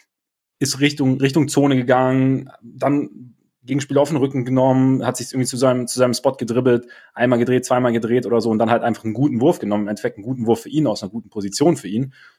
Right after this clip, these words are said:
und hat dann irgendwie seine Sicherheit ge-, bekommen und dann hat das dann natürlich immer, immer öfter funktioniert. Und das ist halt irgendwie so dieses, diese Sicherheit irgendwie, die er dann ausgestrahlt hat und so diese, dieses Selbstverständnis auch so, ich komme schon rein, ich wei-, ich weiß, wo ich hin kann, ich weiß, ich weiß, wie ich an meine Spots komme, ich weiß, was,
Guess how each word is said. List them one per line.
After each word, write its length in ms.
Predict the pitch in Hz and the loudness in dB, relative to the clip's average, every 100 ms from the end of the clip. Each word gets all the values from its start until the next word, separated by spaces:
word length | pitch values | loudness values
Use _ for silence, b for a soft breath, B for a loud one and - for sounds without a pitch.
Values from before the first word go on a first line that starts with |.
| _ | _
und 100 | 104 | -2
hat 140 | 110 | 0
dann 120 | 123 | 0
irgendwie 200 | 131 127 | 2 2
seine 180 | 117 110 | 2 2
Sicherheit 360 | 123 - 95 90 | 0 0 0 -2
ge-, 180 | 101 - _ | -6 -10 _
bekommen 480 | - 107 - 120 139 | -18 -4 2 2 2
und 120 | 107 | 2
dann 180 | 104 127 - _ | 0 0 -4 _
hat 160 | - 110 | -6 -4
das 100 | 107 | -2
dann 100 | 104 | -2
natürlich 240 | 101 98 101 | -4 -6 -8
immer, 200 | 98 - | -10 -6
immer 140 | 104 | -2
öfter 220 | 139 - | -2 -2
funktioniert. 480 | - 90 - 92 92 _ _ _ - | -10 -14 -18 -18 -18 _ _ _ -8
Und 60 | |
das 100 | 98 | -2
ist 40 | 127 | 0
halt 120 | 113 | 2
irgendwie 160 | 120 | 0
so 80 | 110 | 0
dieses, 420 | 113 107 107 - - _ _ | 0 -2 -4 -8 -16 _ _
diese 160 | 104 98 | -6 -2
Sicherheit 500 | 92 - 165 98 95 | 0 2 2 2 0
irgendwie, 200 | 101 98 | -2 0
die 80 | 98 | 2
er 80 | 95 | 2
dann 120 | 95 | 2
ausgestrahlt 680 | 98 - 104 - 90 92 90 | -2 -4 -8 -4 -2 0 -2
hat 120 | - | -10
und 100 | 87 | -14
so 100 | 92 | -14
diese, 340 | 92 92 95 | -10 -2 -2
dieses 360 | 90 90 90 - | -2 -6 -6 -2
Selbstverständnis 720 | 117 - - 110 113 101 98 | 0 0 0 0 0 0 -2
auch 140 | 104 92 | -4 -4
so, 100 | 92 | -4
ich 180 | 90 - _ _ - | -6 -10 _ _ -4
komme 200 | 113 117 | -2 0
schon 160 | 113 | 0
rein, 240 | 98 131 143 | 2 2 2
ich 100 | 107 | 2
wei-, 180 | 110 104 | 2 2
ich 100 | 98 | 2
weiß, 260 | 113 120 | 2 2
wo 80 | 110 | -2
ich 100 | 101 | 0
hin 100 | 156 | 0
kann, 140 | 156 117 | 0 0
ich 100 | 104 | 2
weiß, 280 | 110 - b b b b | 2 0 b b b b
ich 100 | 104 | -2
weiß, 240 | 123 123 113 | 0 0 -2
wie 100 | 147 | -2
ich 120 | 151 | 0
an 60 | |
meine 200 | 117 110 | 2 2
Spots 320 | 107 110 104 - | 0 -2 -2 0
komme, 280 | 160 151 - | 0 0 -8
ich 120 | 107 | -2
weiß, 420 | 107 104 - - | 0 0 -4 -10
was, 320 | 110 113 - | -6 -4 -6